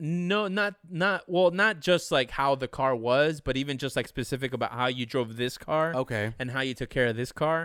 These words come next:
Speaker 2: Oh, okay.
Speaker 1: because I was gonna take it apart anyway.
Speaker 2: Oh, okay. I
Speaker 1: And
Speaker 2: see
Speaker 1: so
Speaker 2: what you
Speaker 1: really, I
Speaker 2: mean.
Speaker 1: just needed it to drive.
Speaker 2: Yes.
Speaker 1: But, man, it's, uh, we'll get into it with the updates. I, I've, I've learned a lot about, about ca-,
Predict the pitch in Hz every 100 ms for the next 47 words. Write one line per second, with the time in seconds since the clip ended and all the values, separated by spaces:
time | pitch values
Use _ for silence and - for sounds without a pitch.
0 | - 113 117 113 104 - - 160 143 147
1 | 143 135 131 147 135 127 120 139 127 -
2 | 120 127 143 156 156 123 131 131 131 127
3 | 120 120 104 135 135 151 143 147 143 135
4 | 143 131 123 123 123 110 110 107 127 151
5 | - _ - 120 104 - - - 117 113
6 | 123 120 113 113 - 135 123 117 120 117
7 | - - 139 131 127 170 208 196 180 165
8 | 147 135 127 127 131 - 110 107 143 -
9 | 143 156 147 156 175 156 131 123 127 123
10 | 117 110 107 101 104 - _ 120 107 110
11 | 107 - -